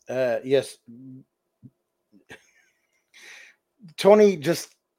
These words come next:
sniffing the nape of the neck of, on both sides of,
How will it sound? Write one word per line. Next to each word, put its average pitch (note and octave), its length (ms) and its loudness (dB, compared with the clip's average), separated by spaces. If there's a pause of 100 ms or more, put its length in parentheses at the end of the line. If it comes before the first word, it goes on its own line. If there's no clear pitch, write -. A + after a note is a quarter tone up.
(200)
sniffing A3 920 4 (680)
the E3+ 160 2
nape G3+ 320 6
of D#3 160 -2
the G3 80 6
neck F#3 420 2 (100)
of, E3+ 280 6
on F3+ 180 2
both F#3 280 6
sides G3 680 4
of, F3+ 360 2